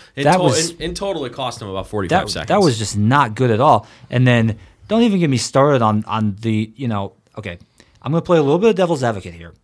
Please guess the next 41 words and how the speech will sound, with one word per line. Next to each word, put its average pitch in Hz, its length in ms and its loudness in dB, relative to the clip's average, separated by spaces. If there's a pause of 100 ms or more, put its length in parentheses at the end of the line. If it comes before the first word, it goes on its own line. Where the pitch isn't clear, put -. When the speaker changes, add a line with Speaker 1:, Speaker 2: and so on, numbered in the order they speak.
Speaker 2:
You 113 100 -8
guys 143 240 -4
so 151 140 -4
far 135 260 0
have 117 160 -6
really 113 180 -2
harped 110 260 -4
on 123 60 -4
the 123 80 -4
defense 98 500 -10
and 92 120 -12
the 92 60 -14
fact 98 240 -10
that 101 60 -18
they 101 100 -10
were 90 120 -10
out 123 200 -6
physicaled 127 500 -4
and 98 100 -8
they 92 120 -6
couldn't 120 280 -8
get 123 120 -10
off 123 160 -6
the 107 80 -18
field. 107 340 -8
They 101 80 -8
were 95 60 -8
just 95 180 -16
getting 98 220 -10
gashed 104 320 -10
on 113 60 -6
the 107 40 -6
ground, 95 240 -8 (300)
and 104 100 -10
that's 101 160 -6
all 113 180 0
well 113 160 0
and 104 80 -2
good 110 140 0
and 95 80 -4
everything. 82 380 -14